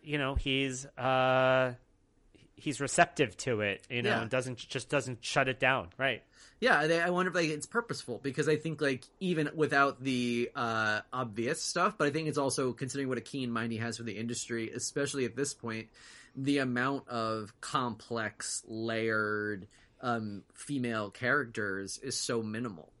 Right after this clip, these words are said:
Speaker 2: Um, and associating him with anyone that stand out has certainly done wonders to elevate his star, um, both China and Stephanie.
Speaker 1: Right. Also, you know, we've already had a ton of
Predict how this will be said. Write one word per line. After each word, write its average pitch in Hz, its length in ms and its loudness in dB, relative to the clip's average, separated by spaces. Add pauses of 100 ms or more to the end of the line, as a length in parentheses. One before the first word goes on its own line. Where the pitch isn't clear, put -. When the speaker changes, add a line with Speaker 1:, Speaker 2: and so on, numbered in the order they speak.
(360)
Speaker 2:
Um, 117 240 -2
and 131 120 -2
associating 139 580 2
him 117 160 -2
with 117 140 -2
anyone 120 400 -2
that 110 160 -4
stand 120 220 -2
out 139 300 2
has 123 240 -4
certainly 120 360 -2
done 113 400 -4
wonders 120 560 0
to 120 120 -6
elevate 110 440 -4 (100)
his 180 180 -2
star, - 300 -8 (640)
um, 101 300 -4
both 123 240 -2
China 113 560 -2 (260)
and 110 480 -4 (220)
Stephanie. 90 400 -12 (1200)
Speaker 1:
Right. 196 300 12
Also, 160 580 10
you 170 120 4
know, 143 260 4 (160)
we've 151 180 2
already 180 300 10
had 156 500 10
a 135 120 2
ton 143 420 0
of 131 340 0